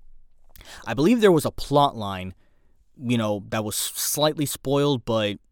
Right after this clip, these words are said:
it's in the news now, so I guess not really much of a spoiler, that the T V A is not going to send Loki in terms of gathering the people that are,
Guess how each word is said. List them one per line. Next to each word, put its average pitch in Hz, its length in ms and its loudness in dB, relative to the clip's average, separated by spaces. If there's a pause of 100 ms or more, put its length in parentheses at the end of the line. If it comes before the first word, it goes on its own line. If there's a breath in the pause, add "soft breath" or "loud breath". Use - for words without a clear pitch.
(100)
it's 117 180 -8
in 120 100 0
the 113 80 -2
news 110 360 -4
now, 117 240 0
so 101 600 -4
I 104 100 -8
guess 107 200 -8
not 110 140 -8
really 110 160 -6
much 104 160 -6
of 107 80 -14
a 104 40 -10
spoiler, 110 520 -4 (240 loud breath)
that 117 140 -4
the 113 80 -8
T - 260 -2
V 135 280 2
A 135 180 6
is 113 220 -2
not 120 200 -2
going 123 160 0
to 110 100 -8
send 117 340 -4
Loki 113 540 -2
in 120 220 -6
terms 113 440 -6
of 110 300 -2 (400 soft breath)
gathering 123 560 2
the 110 100 -2
people 123 640 0
that 110 200 -2
are, 110 360 -2